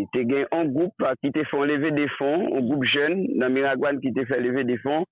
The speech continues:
ki te pèmèt, a, sifas teren sa, e te vin, e repare, men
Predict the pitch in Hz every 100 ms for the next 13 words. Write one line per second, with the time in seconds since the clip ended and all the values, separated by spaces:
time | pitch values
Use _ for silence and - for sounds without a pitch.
0 | _ _ _ - 139 131 151 151 - 135
1 | 135 151 - 127 - 143 120 151 - 147
2 | 120 123 - 131 143 151 - - - 123
3 | 110 135 120 147 160 165 156 - 127 120
4 | 120 127 147 143 131 165 143 143 180